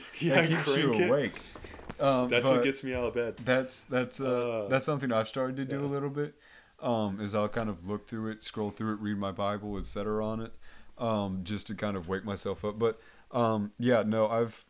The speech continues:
Speaker 2: gotten pretty decent. I'll usually make a sandwich for lunch. I'll kind of count the calories 'cause I have, like, a, a decent goal that I want to, and I'll
Speaker 1: Yeah.
Speaker 2: probably start making it more exact here soon. But,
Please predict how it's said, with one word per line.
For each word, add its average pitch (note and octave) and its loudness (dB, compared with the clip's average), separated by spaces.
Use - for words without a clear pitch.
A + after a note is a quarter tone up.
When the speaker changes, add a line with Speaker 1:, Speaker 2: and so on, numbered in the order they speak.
Speaker 2:
gotten D3+ 4
pretty D3+ 0
decent. A#2+ 2
I'll A2 2
usually B2+ 2
make A2 2
a A2+ -4
sandwich G2 -2
for - -10
lunch. F2+ -6
I'll A2+ 6
kind D3 0
of C#3+ -2
count C#3+ -2
the C3+ -2
calories C3 0
'cause A2 -6
I G#2+ 2
have, A2+ 0
like, A2+ -2
a, G2+ -2
a - -2
decent G#2+ 0
goal A#2+ 4
that A#2+ 2
I A#2+ 2
want A#2 -2
to, B2 -4
and A2+ 0
I'll A#2+ 2
Speaker 1:
Yeah. G#2+ -2
Speaker 2:
probably A2 2
start A2 0
making G2+ -2
it G2 -4
more G2+ 0
exact F#2+ -4
here G#2 -6
soon. A2 -6
But, A2 0